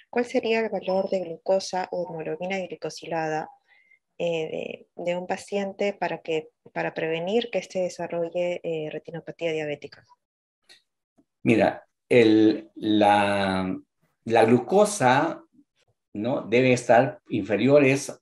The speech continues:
Speaker 2: a ciento diez, ¿no? La hemoglobina glicosilada debe ser inferior a siete. Algunos refieren que debe ser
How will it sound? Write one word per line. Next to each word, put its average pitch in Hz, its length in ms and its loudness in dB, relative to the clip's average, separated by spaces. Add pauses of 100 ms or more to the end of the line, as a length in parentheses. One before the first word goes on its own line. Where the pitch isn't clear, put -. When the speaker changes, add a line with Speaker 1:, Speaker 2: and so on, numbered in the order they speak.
Speaker 2:
a 92 140 -4
ciento 123 560 4
diez, 101 680 0 (100)
¿no? 120 460 -2 (1600)
La 120 340 8
hemoglobina 127 1160 8
glicosilada 113 1500 2 (520)
debe 120 260 4
ser 123 520 2
inferior 110 920 2
a 95 160 0
siete. 113 800 0 (160)
Algunos 123 460 4
refieren 113 640 2
que 101 100 -4
debe 95 220 0
ser - 340 -4